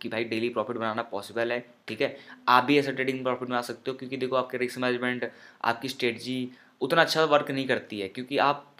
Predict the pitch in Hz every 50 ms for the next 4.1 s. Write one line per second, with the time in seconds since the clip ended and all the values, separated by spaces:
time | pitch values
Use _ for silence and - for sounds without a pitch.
0 | _ 139 127 131 131 135 143 139 139 127 127 135 135 131 127 127 127 127 123 123
1 | 127 127 127 123 - - 120 113 - - 117 - 117 - - - 127 131 127 -
2 | 175 175 175 - 120 - 120 127 127 - 147 139 - 135 131 131 131 131 - 131
3 | 135 123 127 131 131 127 123 - 131 127 120 117 117 - 123 123 - 110 98 -
4 | - 92